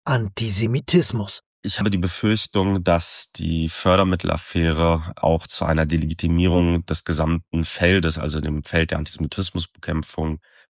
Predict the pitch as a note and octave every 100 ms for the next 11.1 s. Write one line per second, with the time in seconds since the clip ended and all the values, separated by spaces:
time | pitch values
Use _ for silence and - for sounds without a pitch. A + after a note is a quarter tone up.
0 | - F#2+ F#2 F2+ - E2 E2 E2 D2+ E2+
1 | E2+ _ - - - - D2+ D2 D#2 D#2+
2 | - - - - - - - - E2+ E2+
3 | - E2 - D#2 D2 D#2+ E2 E2 - _
4 | - E2+ D#2+ E2+ F2 F2 E2 - D#2+ -
5 | C#2+ - D#2+ - D2+ D#2 D#2 D2+ - F2+
6 | - G#2 G#2+ F2 E2+ F2+ F#2+ - - -
7 | B2 A#2 G2+ C3 B2 C#3 - C3+ - -
8 | C3+ D3 - - C3 - B2+ - C3 A2+
9 | - C3 C3 C3 B2+ C#3 - D#3 E3 -
10 | D#3+ C#3+ B2+ C3 - C3+ - C#3 B2 C#3
11 | B2+